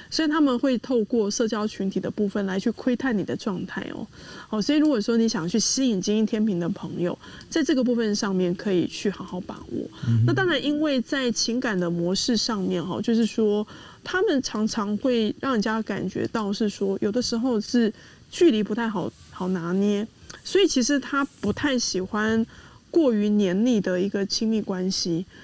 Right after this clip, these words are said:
Speaker 1: 所以有的时候你跟他的距离本身来讲，就是要懂得收放自如，有的时候不要太过很频繁的发讯息给，给他，这个部分才能够去掌握到一个叫做什么，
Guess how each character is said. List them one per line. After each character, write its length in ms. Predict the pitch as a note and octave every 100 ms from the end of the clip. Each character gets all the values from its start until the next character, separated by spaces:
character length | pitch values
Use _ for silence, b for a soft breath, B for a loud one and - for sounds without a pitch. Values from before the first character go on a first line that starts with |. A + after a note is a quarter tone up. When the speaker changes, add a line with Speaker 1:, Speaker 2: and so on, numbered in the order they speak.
| B
Speaker 1:
所 120 | -
以 60 | F#4
有 80 | C#4
的 140 | G#3
时 160 | G#3+ A3
候 160 | B3+
你 100 | A3
跟 160 | F3 G#3+
他 140 | A#3+
的 100 | A3+
距 220 | F#3+ - A3
离 160 | G3+ -
本 140 | E3
身 160 | F#3 A#3
来 160 | G3+
讲， 180 | G3+ -
就 120 | G3
是 100 | G#3
要 140 | A#3+ A3
懂 200 | F#3 D#3
得 80 |
收 220 | F#3 - G#3+
放 220 | A3 G3+
自 160 | -
如， 160 | A3 G#3 - -
有 120 | A3+
的 60 |
时 100 | A#3+
候 60 | B3+
不 140 | A#3
要 120 | A3+ A3+
太 260 | - A#3+ A3
过 300 | A#3 A3+ G3+ B B
很 200 | - G3+
频 200 | F#3 G3+
繁 160 | G#3 G#3
的 120 | G#3
发 200 | G#3 G#3
讯 220 | G#3+ A3
息 160 | G3+ E3
给， 160 | - - - -
给 140 | G3
他， 340 | G3 - G3+ G3+ B B G#3+ B
这 120 | E4+
个 80 | C4+
部 140 | C4
分 160 | C4+ A#3+
才 140 | G#3
能 100 | G#3
够 80 | G#3+
去 140 | B3+
掌 240 | G#3 F#3 G#3
握 100 | A3+
到 180 | A#3
一 60 | G#3
个 80 | G#3
叫 140 | A3
做 120 | G#3
什 80 | G#3
么， 180 | - -